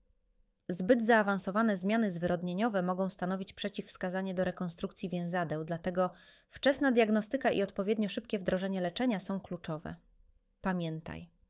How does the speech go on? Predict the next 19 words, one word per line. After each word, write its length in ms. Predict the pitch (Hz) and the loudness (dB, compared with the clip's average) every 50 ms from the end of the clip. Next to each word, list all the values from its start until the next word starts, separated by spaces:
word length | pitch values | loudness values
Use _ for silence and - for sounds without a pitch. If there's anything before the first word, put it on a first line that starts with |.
| _ _ _ _ _ - - - - - - - | _ _ _ _ _ -20 -20 -20 -20 -20 -8 -4
Ostateczną 640 | - 196 - - 202 196 - 311 - 330 302 277 247 | -2 -2 0 -2 -2 0 0 0 2 2 4 4 4
decyzję 440 | 233 226 - 254 262 240 247 - | 4 4 2 2 2 4 2 2
o 80 | - 220 | 4 4
leczeniu 460 | 220 208 202 - 240 214 185 170 175 | 2 2 2 2 0 0 0 -2 -4
podejmuje 560 | 175 - 202 185 190 185 196 226 254 262 226 | -2 -2 0 2 2 2 2 4 4 4 4
ortopeda 540 | - 214 214 208 - 190 - - 220 202 220 | 2 2 0 0 -2 -2 0 2 2 2 2
na 100 | 208 202 | 2 0
podstawie 460 | - - 185 - - - 202 190 190 | -2 -6 -6 -6 -4 -4 -2 -2 0
badania 360 | 180 185 175 185 196 196 190 185 | 0 0 0 0 0 -2 -2 -6
klinicznego, 800 | - - 185 180 175 170 - - 165 156 151 160 180 233 247 - _ _ - - - _ _ - | -6 -6 -6 -6 -6 -6 -6 -6 -6 -4 -2 0 0 0 -2 -4 _ _ -20 -20 -20 _ _ -6
wyników 440 | 190 196 202 214 226 - 240 208 190 | 0 2 2 2 2 2 0 2 4
badań 300 | 196 214 214 226 226 - - | 6 6 6 6 2 0 -2
obrazowych 640 | 202 196 196 190 180 170 170 160 165 202 226 - - _ - - - - _ | 0 0 0 0 0 0 -2 -2 -2 -4 -6 -8 -10 _ -20 -20 -20 -6 _
oraz 260 | - 208 208 202 - | 2 4 4 2 2
odpowiedzi 500 | - - 202 - - 196 185 226 208 226 | -2 -6 -4 -2 -2 0 0 0 0 -2
pacjenta 460 | 226 - 190 - - 202 202 202 208 202 | -2 -2 -2 -2 -2 -2 -2 -2 -2 -2
na 100 | 190 185 | -4 -4
wcześniejsze 500 | - - 180 - - 180 175 170 - 175 | -6 -8 -8 -6 -6 -6 -6 -4 -4 -4
leczenie. 500 | 175 170 170 - 156 - - - - | -4 -4 -6 -8 -8 -8 -8 -10 -12